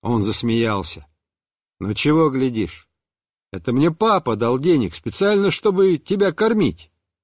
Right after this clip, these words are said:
Ведь ты же у нас гость, верно?" И когда мы пошли домой, Димка сказал: "Сейчас поедим, а потом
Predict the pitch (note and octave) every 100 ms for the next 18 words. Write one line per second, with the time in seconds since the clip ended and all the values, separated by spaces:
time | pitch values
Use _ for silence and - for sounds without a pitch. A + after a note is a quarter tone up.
0 | _ _ _ _ - G#2+ - - F#3 C3
1 | A2 G2 E2 D2+ F2 A3+ C#4+ - - _
2 | _ _ - A#2 G#3+ C4 B2+ D#2+ _ _
3 | _ _ _ _ _ _ _ _ _ A#2
4 | C3 G#2 A#2 G2+ E2 E2+ G#2+ F2 D#2 G#2+
5 | E3+ - _ _ F2 A#2+ B2+ G#2 - G#2
6 | F#2+ D#2+ D2 _ _ _ _ _ - E2
7 | - D3+ - - - F#3 F#2 D2 C2 D2+
8 | D#2 F#2 G#3+ A#3+ - _ _ _ _ -
9 | E2 D#2 C#2+ - F#3+ A3 G#3+ F#3